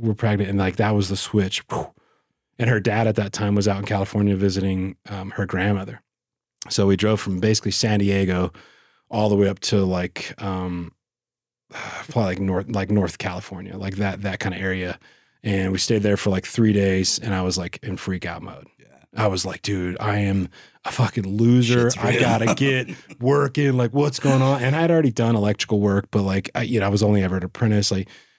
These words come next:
Speaker 1: made enough money. I didn't wanna get my, my journeyman's license and all this shit. So I freak out, and we, like, beeline it home. And that was when, like, Kyle went super serious mode. "I gotta work. I got, got responsibilities." <laughs> And, you know,
Speaker 2: Yeah.
Speaker 1: so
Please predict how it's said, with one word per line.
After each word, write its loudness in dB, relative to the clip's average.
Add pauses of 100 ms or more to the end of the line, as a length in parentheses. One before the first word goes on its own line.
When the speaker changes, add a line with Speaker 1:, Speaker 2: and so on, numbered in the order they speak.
(140)
Speaker 1:
made 2
enough 0
money. 4
I 4
didn't 0
wanna -2
get 0
my, -6
my -6
journeyman's 4
license -2
and -6
all -6
this -6
shit. -8
So -10
I -10
freak -8
out, -8
and -6
we, 0
like, -8 (400)
beeline 4
it -4
home. 0
And 0
that -2
was 0
when, 2
like, -6
Kyle 0
went -6
super 0
serious -8
mode. -20 (300)
"I -8
gotta 0
work. 2
I 0
got, -6
got 2
responsibilities." 2
<laughs> -
And, 4
you 6
know, 4
Speaker 2:
Yeah. 2
Speaker 1:
so 0